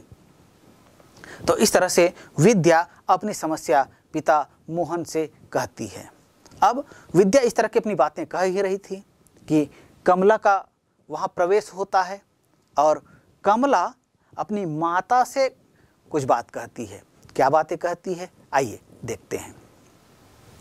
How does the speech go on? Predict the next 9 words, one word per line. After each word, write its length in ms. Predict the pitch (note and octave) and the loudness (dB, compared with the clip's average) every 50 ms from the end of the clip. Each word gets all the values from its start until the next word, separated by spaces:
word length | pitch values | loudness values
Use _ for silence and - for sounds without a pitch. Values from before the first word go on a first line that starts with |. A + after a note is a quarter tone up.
| - - - - - - - - - - - | -20 -20 -20 -20 -20 -20 -20 -20 -16 0 4
"मातः 760 | C#3 C#3+ D#3 E3 E3+ E3 D3 C3 - - C#3 C3 C3 G3 D4 - - _ _ _ _ _ _ _ _ - - - - - - - | 6 8 8 8 6 4 2 -2 0 2 2 4 4 2 2 0 -4 _ _ _ _ _ _ _ _ -20 -20 -20 -20 -6 0 2
प्रतिदिनमेव 1080 | B3 B3+ - E4 E4+ D4+ D4+ C4+ G#3 F3+ E3+ F3 F#3+ G#3 F#3+ D#3+ D#3+ F3+ A#3+ D#4 F4+ - _ _ _ _ _ _ _ _ _ _ _ - | 2 4 4 4 4 4 4 2 2 2 0 0 0 0 0 0 0 0 0 0 -2 -4 _ _ _ _ _ _ _ _ _ _ _ -6
मह्यं 580 | D#3 F3 G3 G#3 G3+ G#3+ A3+ A#3 C4+ C#4+ D#4+ D#4 | 0 2 2 2 2 0 0 0 0 0 0 -2
कक्षाध्यापिका 1500 | - - G3+ F#3+ F3 - _ - - - C4+ D4 D4+ A#3+ G3+ D#3 - - E3+ A3 C#4 - A3+ - - D3 C#3+ E3 - - _ _ _ _ _ _ _ _ _ _ _ _ - | -4 -2 -2 -2 -2 -2 _ -12 -4 0 0 0 0 -2 -4 -8 -4 -2 -2 -2 -2 -4 -6 -4 0 2 2 2 0 -4 _ _ _ _ _ _ _ _ _ _ _ _ -10
विषयाध्यापकाश्च 1700 | C#3+ F3 A3+ G#3+ - A#3+ A#3+ C4 C#4 D4+ D4 A#3+ G3 E3+ D3+ F3+ G3 G3+ G#3+ G#3+ G#3 - G3 - G#3 G#3 A3+ A3+ - - - _ - - E4 - - _ _ _ _ _ _ _ _ _ _ _ _ _ _ _ _ _ - _ _ _ E3 | -6 -4 -4 -4 -2 0 2 2 2 2 0 -2 -4 -6 -2 0 0 2 2 0 -2 -6 -10 -8 -4 -2 -2 -2 -4 -6 -12 _ -2 0 0 0 -2 _ _ _ _ _ _ _ _ _ _ _ _ _ _ _ _ _ -20 _ _ _ 0
विद्यालय 680 | E3+ G#3+ G#3+ F#3 E3+ G3 G#3 G3 G#3+ A#3+ C4+ D4 D4 A#3+ | 2 2 2 2 2 2 2 2 2 2 2 0 0 2
गणवेशं 840 | F3+ G3+ G#3+ A3+ G#3 G3 G#3+ A3 A3 G#3+ - - C4+ C#4 C4+ G#3 | 0 0 0 0 -2 -4 0 0 0 0 -2 -4 -6 -6 -6 -8
धारयितुं 960 | D#3+ - - D#3 E3+ G3 A#3 C4 C#4 A#3+ F3 D3+ D#3 E3 D#3+ - C#4 A3 G3 A3 - _ _ _ _ _ _ _ - | -10 -8 -2 0 2 2 4 2 2 0 0 -4 -8 -6 -4 -2 -2 -2 -2 -6 -12 _ _ _ _ _ _ _ -4
कथयन्ति। 680 | D3+ D3 - - D#3 D#3 E3+ E3+ F3 F3+ - B3 B3+ | -2 -2 -2 -2 0 0 0 0 -2 -2 -2 -2 -2